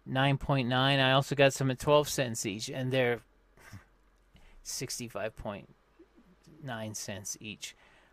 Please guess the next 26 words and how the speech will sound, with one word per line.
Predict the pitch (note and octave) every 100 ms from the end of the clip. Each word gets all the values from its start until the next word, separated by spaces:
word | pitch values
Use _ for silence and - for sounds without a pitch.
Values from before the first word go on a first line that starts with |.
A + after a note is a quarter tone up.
| _ -
Wow. | G#2 C3+ C3 G#2 D#2 - _ _ - - - -
And | G3 F#3+ E3 D3
if | C#3+
you'll | D#3 D3
notice, | D#3+ E3 C#3+ -
that | D3+ C#3
means | D3 C#3 -
they've, | C3 D#3+ D3 D3
they're | D#3 F3
beating | C#3+ E3 D3 B2 A#2+
their, | B2 A#2+ A2+ - -
their | B2+ A#2+
all-time | A#2 B2+ - A#2+ A#2
high | B2 B2
from | - A#2 A2+
way | A2+
back | G#2+ G#2 -
when. | G#2 F2+ - _ _ _ _ _ _ _ _
So | - C#3
Nexo | C3 D3 F3 -
actually | E3+ D3+ - C#3+
is | A#2+
ahead | - - C#3
of |
the | A2+
game. | G#2+ A2 F#2